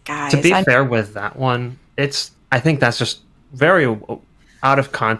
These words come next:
Speaker 2: not, maybe not out of context, just that one moment that's really
Speaker 1: Sure.
Speaker 2: bad. And there are definitely other bad moments, but that's, like, the worst.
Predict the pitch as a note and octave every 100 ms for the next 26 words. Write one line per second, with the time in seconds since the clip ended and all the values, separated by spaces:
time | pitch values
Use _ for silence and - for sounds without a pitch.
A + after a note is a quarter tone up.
0 | - D#3 D#3+ D3 B2+ A2 G#2 - G#2+ G2
1 | G2+ C3+ A#2+ G#2 G#2+ A2+ G#2+ G#2+ A#2+ -
2 | G2+ - - A2+ A#2+ A2+ A2+ A#2 C#3 D3+
3 | - _ - - - G#3+ F#3 A#2+ G#2 A2
4 | A2+ A2+ G#2+ G#2 G2+ G2+ G#2 G#2 A2+ -
5 | G#2 A#2+ - A2+ - - - A#2 G#2+ G#2+
6 | B2 F3+ F#3 -